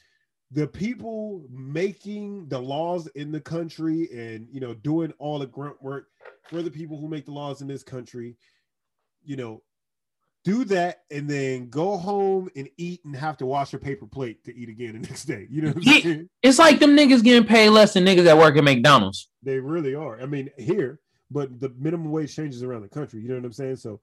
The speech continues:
Speaker 1: we can't fa-, fathom making twenty thousand dollars here. You know, as I was kind of, 'cause I, I, I saw this article on Twitter before I read it, and I was reading through the comments, and there were a ton of people like, "I would love to make twenty thousand dollars a year."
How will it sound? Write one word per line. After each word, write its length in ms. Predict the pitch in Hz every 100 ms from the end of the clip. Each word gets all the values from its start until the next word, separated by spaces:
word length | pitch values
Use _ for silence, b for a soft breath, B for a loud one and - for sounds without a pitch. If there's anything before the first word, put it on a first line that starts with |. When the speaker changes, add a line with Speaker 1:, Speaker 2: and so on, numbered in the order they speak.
| _ _ _ _ 123
Speaker 1:
we 220 | 131 214
can't 340 | - 175 135 -
fa-, 160 | - -
fathom 580 | _ - 160 220 156 131
making 280 | 135 123 117
twenty 200 | 123 120
thousand 280 | 120 117 117
dollars 320 | 113 107 -
here. 260 | 160 127 113 _ -
You 80 |
know, 60 | 160
as 120 | 151
I 80 | 156
was 120 | 156
kind 160 | 151 165
of, 120 | 131
'cause 160 | 135 135
I, 140 | 135 131
I, 220 | 127 127
I 20 |
saw 160 | 117 175
this 140 | 175
article 340 | 139 147 139 131
on 80 | 101
Twitter 320 | - 170 113
before 400 | 113 117 135 131
I 40 |
read 240 | 113 131 120
it, 100 | 101
and 80 | 113
I 60 |
was 160 | 104 101
reading 180 | 147 139
through 140 | 131
the 80 | 113
comments, 360 | 127 123 110 _
and 80 | 127
there 80 |
were 100 | 180
a 100 | 131
ton 160 | 107 165
of 80 | 143
people 220 | 143 120
like, 160 | 110 - _ _ -
"I 80 |
would 180 | 339 233
love 240 | 262 349 349
to 100 | -
make 180 | 202 156
twenty 220 | 156 143
thousand 320 | 139 131 123
dollars 260 | 120 117 110
a 60 |
year." 280 | 110 113 104